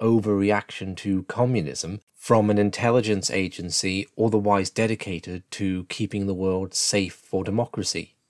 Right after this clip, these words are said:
When it's practically every country in the world, however,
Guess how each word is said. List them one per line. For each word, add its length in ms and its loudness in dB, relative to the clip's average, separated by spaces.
When 220 6
it's 160 4
practically 840 -2
every 320 0
country 420 -4
in 120 -4
the 80 -4
world, 420 4
however, 480 -4